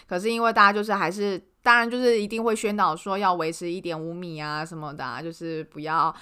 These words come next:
呃，有太接-，近距离的接触啊，不要有群众聚集等等的这些规范。可是你想想看，怎么可能大家在情绪啊，兴致一来的时候还可以控制得住？所以呢，总理就是你知道，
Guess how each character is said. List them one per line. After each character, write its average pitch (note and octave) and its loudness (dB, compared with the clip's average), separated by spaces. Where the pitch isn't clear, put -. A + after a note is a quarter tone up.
呃， C#3+ 0
有 D3+ -2
太 G#3 0
接-， F3+ 0
近 G3+ -2
距 F#3 0
离 F3 4
的 D#3 0
接 E3+ -2
触 F#3 -6
啊， D#3 4
不 E3+ -2
要 E3 2
有 D3+ 0
群 D#3+ -10
众 F3 -4
聚 F#3 -2
集 D#3 -10
等 C#3+ -8
等 D#3+ 0
的 C#3 -6
这 D#3+ -8
些 D#3+ -6
规 D#3 -2
范。 D#3+ -2
可 E3+ -4
是 A#3 -2
你 G3+ 0
想 F3+ 6
想 B2+ -2
看， D#3 0
怎 F3 -4
么 A#3 -2
可 G#3 -2
能 D3 0
大 F3+ 12
家 F#3 10
在 G3+ 4
情 F#3+ -2
绪 A3 2
啊， - 2
兴 A#3 2
致 B3+ 2
一 A3+ 6
来 F3+ 8
的 D#3+ 4
时 G3 0
候 F3+ 6
还 D#3 4
可 E3+ 0
以 - -2
控 F3 2
制 D#3+ -4
得 C3 -6
住？ E3+ -2
所 G#3+ -4
以 B3+ 2
呢， G3 2
总 G3+ -2
理 G3+ -2
就 F#3 -2
是 G3 -2
你 D#3+ -4
知 E3 -6
道， D#3 0